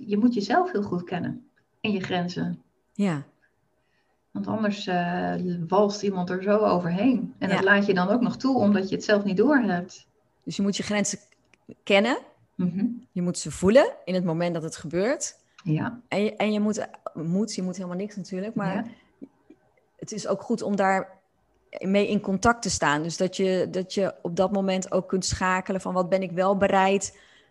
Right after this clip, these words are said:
Speaker 2: eh, om mee te bewegen, eh, richting de klant toe en waar trek ik echt mijn grens?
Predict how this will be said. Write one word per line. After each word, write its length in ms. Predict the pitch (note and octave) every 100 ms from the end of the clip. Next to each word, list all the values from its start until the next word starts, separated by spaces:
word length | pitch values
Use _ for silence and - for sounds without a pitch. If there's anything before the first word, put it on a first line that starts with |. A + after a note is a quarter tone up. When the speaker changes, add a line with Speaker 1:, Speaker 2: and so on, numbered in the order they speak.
| _ _
Speaker 2:
eh, 220 | F3+ F3+ F3+
om 260 | G3 F#3+ F#3
mee 240 | F#3+ G3
te 140 | G3+ F3+
bewegen, 800 | F3 F#3 F#3+ F#3 F#3 F3+ F3+ - -
eh, 100 | F3
richting 340 | F3 - F#3+
de 100 | F3+
klant 280 | G3 F3+ F3+
toe 180 | F#3 F3+
en 80 |
waar 420 | F3 F3+ F#3 F3+ - _ _ -
trek 240 | G3+ G3
ik 120 | F#3+
echt 180 | - F3
mijn 160 | F3 E3+
grens? 540 | - F#3 D#3+ - -